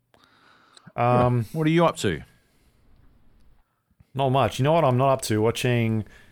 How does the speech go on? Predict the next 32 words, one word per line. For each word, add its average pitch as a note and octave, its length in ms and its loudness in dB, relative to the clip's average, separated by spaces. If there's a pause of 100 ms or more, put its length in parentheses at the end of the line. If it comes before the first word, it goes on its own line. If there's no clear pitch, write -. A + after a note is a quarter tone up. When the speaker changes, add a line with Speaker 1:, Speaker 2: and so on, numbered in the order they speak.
(200)
Speaker 2:
uh, G#2 500 -2 (480)
movie B2 380 0
trailers G2+ 520 0
from G2+ 340 -4
Comic-Con F2+ 680 -4 (200)
and F#2 180 -8
Speaker 1:
Oh, G#2+ 80 -4
Speaker 2:
things G2+ 200 -2
Speaker 1:
yeah. G2 60 -4
Speaker 2:
like F2+ 200 -6
that. E2+ 240 -6
Speaker 1:
I D#2 40 -10
know. F#2 240 -8 (320)
Speaker 2:
Yeah. E2 240 -10 (400)
Speaker 1:
Yeah. F2+ 160 -2
Speaker 2:
It's - 240 -10 (640)
Speaker 1:
If - 80 -18
you've A2 120 -8
tuned A2+ 240 -2
into G#2+ 240 -4
this F#2+ 160 -6
podcast E2+ 680 -6 (360)
for F2+ 360 -6
all, F#2+ 400 -4 (100)
<laughs> - 100 -20
all G#2+ 200 -2
the F#2 140 -6
thoughts G#2+ 480 -6
on A#2+ 320 -6
all C#3 200 0
our A2 220 -2
reactions, F#2 880 -6